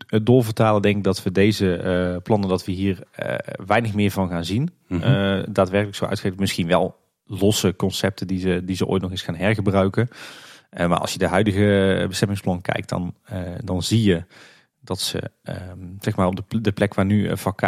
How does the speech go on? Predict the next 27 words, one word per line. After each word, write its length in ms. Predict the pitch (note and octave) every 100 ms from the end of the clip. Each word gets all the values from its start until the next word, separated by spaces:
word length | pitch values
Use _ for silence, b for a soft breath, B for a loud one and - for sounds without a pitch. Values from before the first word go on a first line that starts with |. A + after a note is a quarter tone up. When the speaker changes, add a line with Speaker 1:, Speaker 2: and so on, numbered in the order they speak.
| F2+
Speaker 1:
L 140 | F2+ B2+
M 60 |
is, 120 | D3
dus 140 | C3 A2+
het, 200 | G2 -
eh, 100 | F2+
het 120 | G#2
tweede 200 | - G#2
parkeerterrein, 640 | G#2+ - A2 A2+ G#2+ G#2+ A2+ B B B B
dat 180 | - F2
daar, 360 | F#2 F2+ G2+ -
ehm, 500 | - - F2 F2+ A2+ G2+ - _ _ _ _ _ _ _ _ _ -
een 260 | A#2 G2 -
westelijke 600 | F#2+ F#2+ - - G#2 -
uitbreiding 420 | G#2 F#2+ F2+ F2+
van 100 | F2+
het 100 | F2
pretpark 480 | - B2+ - A2 G#2
komt 320 | - G#2 G#2+ -
die 160 | G2+
veel 280 | F#2+ F2+ E2+
stedelijker 640 | - - A2+ G#2 F#2 -
is. 260 | F2+ G#2+ - -
En 220 | E2 D#2+ - b b b b b b _
ja, 240 | _ - -
dat 180 | - G#2
wordt 180 | G2+